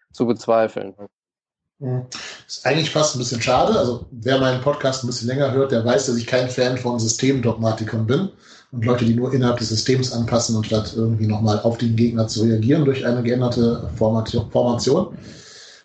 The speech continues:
Speaker 2: Ähm, weil ich gerade finde, unsere erfolgreichste Phase war die, wo unter Stöger zwischen Dreier- und Viererkette relativ mühelos gependelt werden konnte.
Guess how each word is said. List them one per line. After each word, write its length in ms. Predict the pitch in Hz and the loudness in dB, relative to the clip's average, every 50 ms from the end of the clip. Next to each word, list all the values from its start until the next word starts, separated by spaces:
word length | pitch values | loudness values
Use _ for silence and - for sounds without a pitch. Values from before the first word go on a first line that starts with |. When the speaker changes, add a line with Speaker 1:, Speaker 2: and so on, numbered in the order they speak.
| _ - | _ 0
Speaker 2:
Ähm, 340 | 135 131 131 131 127 127 - - | 2 2 4 2 2 -2 -4 -4
weil 140 | 127 117 - | -2 -2 -2
ich 120 | - - | -2 -2
gerade 260 | - 131 127 135 - | 0 2 2 2 2
finde, 180 | - 139 135 139 | 2 0 0 0
unsere 200 | 135 120 120 117 | -4 -2 -2 -2
erfolgreichste 480 | 113 131 135 - - 120 117 - 120 | 0 -2 -4 -2 -2 -2 -2 -4 -6
Phase 300 | - - 117 117 117 107 113 | -2 0 0 2 2 2 2
war 240 | 120 127 143 131 113 | 2 4 4 2 0
die, 360 | 117 117 113 110 107 98 - - | 0 0 0 -2 -2 -4 -8 -12
wo 180 | 110 117 117 110 | -8 -6 -6 -6
unter 180 | 113 117 117 | -6 -6 -6
Stöger 380 | - - - 120 120 113 113 110 | -6 -2 0 0 2 2 0 0
zwischen 260 | - 110 110 123 117 | -2 -4 -4 -4 -2
Dreier- 280 | 110 110 117 123 120 113 | 0 0 2 2 2 0
und 100 | 113 110 | 0 0
Viererkette 500 | - 127 120 113 110 - 117 110 113 107 | 0 2 2 2 0 -2 -4 -4 -2 0
relativ 380 | 113 113 113 - - 110 110 | 2 2 2 0 -2 -4 -2
mühelos 760 | 117 117 113 117 113 110 110 110 107 104 - - - - - - - _ _ _ _ _ _ - | 2 2 4 4 4 4 2 0 0 -2 -4 -6 -8 -10 -14 -18 -20 _ _ _ _ _ _ -8
gependelt 460 | - 117 113 127 131 127 120 110 107 | -6 -4 0 2 4 4 4 2 2
werden 240 | 104 110 107 107 107 | 0 0 0 0 -2
konnte. 480 | - - 123 131 139 - 135 165 165 | 0 0 2 2 2 2 2 0 0